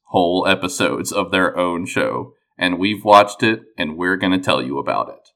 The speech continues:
We've got a star-studded cast of both new and returning characters. Up first, you got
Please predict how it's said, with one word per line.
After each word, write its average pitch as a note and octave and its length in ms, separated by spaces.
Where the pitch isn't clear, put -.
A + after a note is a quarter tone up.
We've F#2 140
got G2+ 180
a F2+ 60
star-studded G2+ 800
cast - 580
of F2+ 220
both E2+ 320
new G2 580
and F#2+ 280
returning F2 480
characters. - 640
Up F#2+ 260
first, A2 380
you F#2 180
got D#2+ 400